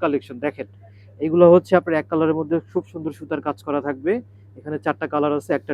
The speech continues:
ডিজাইনের চারটা কালার থাকবে। তো ফার্স্টে হচ্ছে আমি লাইট পার্পল কালারটা দিয়ে আজকের ভিডিওটা শুরু করব। যারা হচ্ছে আমাদের ভিডিওটা YouTube থেকে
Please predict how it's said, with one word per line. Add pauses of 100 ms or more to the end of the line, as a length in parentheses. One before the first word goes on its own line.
ডিজাইনের
চারটা
কালার
থাকবে। (420)
তো
ফার্স্টে
হচ্ছে
আমি (120)
লাইট
পার্পল
কালারটা
দিয়ে
আজকের
ভিডিওটা
শুরু
করব। (680)
যারা
হচ্ছে (100)
আমাদের
ভিডিওটা
YouTube
থেকে